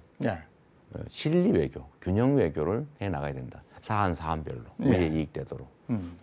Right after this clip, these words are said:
Speaker 2: 충분히 그 길을 찾아낼 수 있다고 생각합니다.
Speaker 1: 어, 미중 갈등의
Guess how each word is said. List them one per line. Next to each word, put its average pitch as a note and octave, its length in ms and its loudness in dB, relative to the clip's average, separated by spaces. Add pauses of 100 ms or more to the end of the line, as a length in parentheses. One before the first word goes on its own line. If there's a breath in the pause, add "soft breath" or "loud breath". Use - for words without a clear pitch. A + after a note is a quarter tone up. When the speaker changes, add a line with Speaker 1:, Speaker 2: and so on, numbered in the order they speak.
(140)
Speaker 2:
충분히 F3+ 340 4
그 C#3 120 0
길을 D3 160 4
찾아낼 C3+ 360 0
수 G2 80 -8
있다고 G#2 180 -2
생각합니다. F2+ 500 -6 (880 loud breath)
Speaker 1:
어, G#2+ 300 -12
미중 B2+ 340 2
갈등의 A#2 1160 4